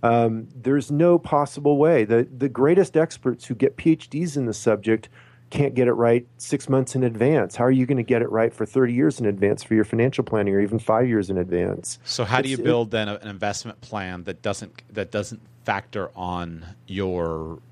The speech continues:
Speaker 2: that doesn't, that doesn't
Speaker 1: Because you're
Speaker 2: influence that?
Speaker 1: coming from a belief structure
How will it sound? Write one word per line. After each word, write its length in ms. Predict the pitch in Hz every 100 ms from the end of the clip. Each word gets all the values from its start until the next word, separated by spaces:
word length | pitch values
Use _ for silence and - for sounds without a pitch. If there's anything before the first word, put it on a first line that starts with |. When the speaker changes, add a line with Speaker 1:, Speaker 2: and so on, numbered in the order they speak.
| -
Speaker 2:
that 100 | 113
doesn't, 320 | 123 131 117 -
that 180 | 110
doesn't 320 | - 127 123 113
Speaker 1:
Because 320 | 127 - 147
you're 200 | 139 127
Speaker 2:
influence 60 | 110
that? 60 | 104
Speaker 1:
coming 220 | 143 156
from 180 | - 147
a 60 |
belief 360 | 135 123 120 139
structure 840 | - - 113 - - 110 107 107